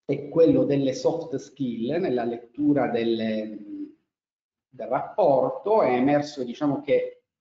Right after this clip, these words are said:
la difficoltà di comunicazione degli energy manager, di comunicare quali sono le attività, eh, da intraprendere, eh,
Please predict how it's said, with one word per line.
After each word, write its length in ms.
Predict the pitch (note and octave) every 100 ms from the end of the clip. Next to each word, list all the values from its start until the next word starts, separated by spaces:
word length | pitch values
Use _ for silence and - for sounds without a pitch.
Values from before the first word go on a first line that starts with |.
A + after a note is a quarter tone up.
| B2+
la 180 | C3+ B2+
difficoltà 920 | C3+ - - C3 C3 C#3 C#3 - E3+ D#3
di 140 | D3
comunicazione 1120 | D#3 D#3 D#3 D3+ D3+ D#3 - - F#3 E3+ C3
degli 260 | B2 B2 C#3
energy 420 | C#3 C3 B2 C3
manager, 480 | D#3+ D3+ C3 - A#2+
di 140 | B2
comunicare 960 | B2+ C4+ C4+ - D#3 D#3 C#3 B2+ - _ _ _ _
quali 240 | C#3 C3
sono 460 | C3 - F3+ E3 C3
le 100 | B2+
attività, 1120 | - - B3 - B3 - E3+ C3+ - - - _ -
eh, 160 | G#2
da 120 | A#2 B2
intraprendere, 1400 | C3 C3 A3 A3+ D3 C3+ C3+ D3 D#3 E3 F3+ G3 E3+
eh, 720 | C3 A#2+ A#2 A2+ A2+ A2 -